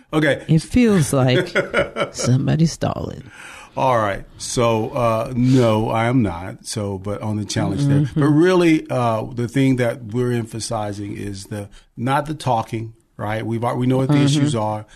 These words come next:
Speaker 1: is that we really wanna, we're going out and we're taking action.
Speaker 2: Yep.
Speaker 1: Right? With that whole mindset of we're not talking about it.
Speaker 2: We're
Speaker 1: We're
Speaker 2: gonna
Speaker 1: gonna
Speaker 2: be about
Speaker 1: we're
Speaker 2: it.
Speaker 1: gonna be about it. We're gonna
Speaker 2: Yep.
Speaker 1: be about taking the action there. And that's something that, uh, health-wise that we, we urge with everyone on that one.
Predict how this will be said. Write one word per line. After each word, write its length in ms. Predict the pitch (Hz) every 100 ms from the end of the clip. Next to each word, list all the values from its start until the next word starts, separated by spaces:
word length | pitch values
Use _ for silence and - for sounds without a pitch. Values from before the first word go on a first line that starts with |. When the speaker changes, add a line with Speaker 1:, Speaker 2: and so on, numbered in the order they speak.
| _ -
Speaker 1:
is 120 | 110
that 100 | 113
we 100 | 117
really 280 | 120 123 123
wanna, 200 | 120 -
we're 160 | 113
going 340 | 107 117 131 135
out 280 | 110 110
and 80 | 107
we're 100 | 104
taking 400 | 101 107 - 104
action. 520 | 92 90 - - 110 _ _ -
Speaker 2:
Yep. 240 | 135 135
Speaker 1:
Right? 240 | 101 98 110
With 140 | 104
that 140 | 110 98
whole 200 | 110 107
mindset 640 | 107 98 101 - 101 104
of 320 | 101 95 92
we're 100 | 104
not 320 | 104 101 104
talking 380 | - 113 - 113
about 340 | 107 101 101 101
it. 140 | 101 - - 147
Speaker 2:
We're 100 | 147
Speaker 1:
We're 40 |
Speaker 2:
gonna 220 | 143 139
Speaker 1:
gonna 60 | 139
Speaker 2:
be 160 | 160 170
about 300 | 131 113 -
Speaker 1:
we're 40 |
Speaker 2:
it. 40 | 113
Speaker 1:
gonna 140 | 113
be 120 | 110
about 320 | 117 113 110 110
it. 60 |
We're 80 | 104
gonna 140 | 107 139
Speaker 2:
Yep. 140 | 123
Speaker 1:
be 40 |
about 160 | 107 107
taking 340 | 113 104 107 104
the 80 |
action 400 | 101 101 - 98
there. 160 | 98 98
And 160 | 98 98
that's 180 | 98 -
something 380 | 98 92 98 95
that, 240 | 92 -
uh, 280 | 107 95 95 _ _ -
health-wise 880 | - 123 - 113 110 98 98 - _ _ -
that 160 | 107
we, 240 | 104 104 107
we 260 | 104 104 -
urge 240 | 107 98
with 120 | 101
everyone 480 | 98 92 92 90 87
on 140 | 82 85
that 180 | -
one. 120 | -